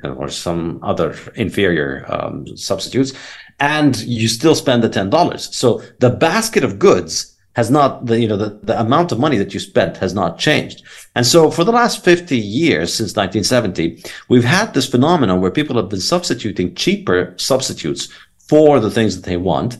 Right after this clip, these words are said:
And we, I, I argue in the fiat standard in more detail. I get into it that, you know, a lot of the, um, pseudosciences that we see in, uh, promoted in modern universities that tell you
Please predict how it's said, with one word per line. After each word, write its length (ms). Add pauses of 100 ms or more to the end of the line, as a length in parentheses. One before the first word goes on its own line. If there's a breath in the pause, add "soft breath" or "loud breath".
(460 loud breath)
And 460
we, 260
I, 420
I 40
argue 460
in 80
the 80
fiat 340
standard 320
in 80
more 160
detail. 400
I 60
get 200
into 240
it 100
that, 120
you 80
know, 160
a 40
lot 320
of 120
the, 260 (280 loud breath)
um, 480
pseudosciences 880
that 100
we 100
see 440
in, 500
uh, 280
promoted 440
in 100
modern 260
universities 580
that 160
tell 160
you 260